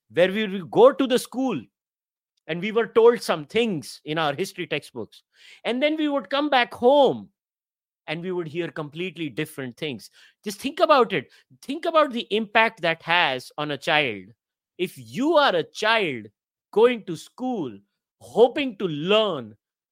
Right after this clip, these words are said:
what is the truth about your country or about other countries, and then you come back home and you, you see your parents telling you, "What did they teach you in school?"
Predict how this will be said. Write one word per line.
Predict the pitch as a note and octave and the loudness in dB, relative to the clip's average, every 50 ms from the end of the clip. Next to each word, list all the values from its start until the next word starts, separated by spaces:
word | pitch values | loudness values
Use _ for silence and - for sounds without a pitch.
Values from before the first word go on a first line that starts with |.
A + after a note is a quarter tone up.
| _ _ | _ _
what | A2+ C3+ E3 - | -8 -8 -6 -4
is | G3 F3 - | -6 -8 -6
the | - D3 | -6 -8
truth | - - B3+ C4 G#3 G3 - - - - _ _ _ _ _ _ _ _ _ _ _ _ _ _ _ _ _ _ _ _ _ _ - | -6 -4 -2 -2 -2 -4 -6 -12 -20 -20 _ _ _ _ _ _ _ _ _ _ _ _ _ _ _ _ _ _ _ _ _ _ -12
about | - D#3+ F#3+ G3 F3 C3 | -6 -2 -2 -2 -2 0
your | D3 F3 G3 A3 G#3+ | 2 2 4 2 2
country | - E3+ D#3 D3+ - C#3+ D3 D#3 | 0 -6 -8 -8 -8 -8 -6 -6
or | D3 C#3+ | -4 -4
about | C#3+ C#3 D3 D3 D3+ - - | -4 -4 -4 -6 -6 -4 -4
other | F3 G3+ G3 A3+ F#3+ | -4 -2 -2 -4 -6
countries, | - E3 C3 B2 - - G#2+ F#2 F2 - - _ _ _ _ _ _ _ _ _ _ _ _ _ _ _ _ _ _ _ _ _ _ _ _ _ _ _ _ _ _ _ _ _ _ _ _ _ _ _ _ - F3+ | -6 -8 -10 -10 -10 -16 -20 -20 -20 -20 -20 _ _ _ _ _ _ _ _ _ _ _ _ _ _ _ _ _ _ _ _ _ _ _ _ _ _ _ _ _ _ _ _ _ _ _ _ _ _ _ _ -8 -8
and | G3+ G#3+ F#3+ | -6 -4 0
then | G3+ A#3+ D4 E4+ | 0 0 2 2
you | C#4+ D4 B3+ | 0 -2 -2
come | G3+ - - - A3 G#3 F#3+ | -4 -6 -6 -6 -6 -4 0
back | F3 A#3+ C#4+ D4+ - | 2 2 2 2 0
home | - F#3+ E3+ D#3 D3 D#3 - - | -2 -2 -2 -2 -2 -4 -8 -8
and | E3+ F#3 F#3+ | -8 -6 -6
you, | G3 G#3+ G3+ G3 _ _ _ _ C3+ | -6 -8 -8 -10 _ _ _ _ -12
you | D3+ F#3 F3 E3 | -8 -8 -8 -8
see | - - - B3+ C4 C4 | -10 -12 -8 -6 -4 -2
your | A#3+ G3 - | -2 -2 -2
parents | - - F#3 F3+ G3 A#3 D4 C#4 - - | -2 -2 0 0 0 0 -2 -6 -8 -6
telling | - G3+ E3+ D#3+ D3+ D3+ D3 | -4 -4 -2 -2 -2 -2 -2
you, | D#3 F#3 A3+ A3 _ _ _ _ _ _ _ _ _ _ _ _ _ _ - | -4 -4 -4 -8 _ _ _ _ _ _ _ _ _ _ _ _ _ _ -4
"What | D3+ F3+ E3+ | -4 -4 -4
did | G3+ F3 D3 | -4 -4 -4
they | E3+ | -4
teach | - - C3+ A#2+ - D3+ | -4 -4 -12 -12 -8 -8
you | D3+ | -6
in | C#3+ C3 | -8 -8
school?" | - - F3 D3 A2 | -8 -8 -8 -8 -8